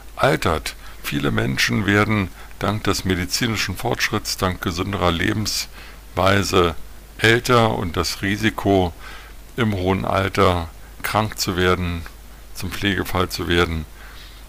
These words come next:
medizinische Hilfe zu benötigen, wächst. Und die Frage ist, ob unser Gesundheitssystem darauf eingerichtet ist. Äh, es werden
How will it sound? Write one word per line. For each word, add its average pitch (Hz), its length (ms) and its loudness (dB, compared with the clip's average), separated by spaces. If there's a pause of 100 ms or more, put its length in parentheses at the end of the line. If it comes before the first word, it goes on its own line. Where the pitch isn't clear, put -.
(120)
medizinische 92 720 0
Hilfe 92 340 0
zu - 140 0
benötigen, 82 720 -2 (180)
wächst. - 520 -2 (480)
Und 101 80 -2
die - 40 -2
Frage 123 420 4
ist, 123 220 2
ob 127 160 0
unser 113 300 0
Gesundheitssystem 104 1040 0
darauf 95 400 2
eingerichtet 104 680 -2
ist. - 420 -2
Äh, 95 360 -4
es - 160 -8
werden 104 320 4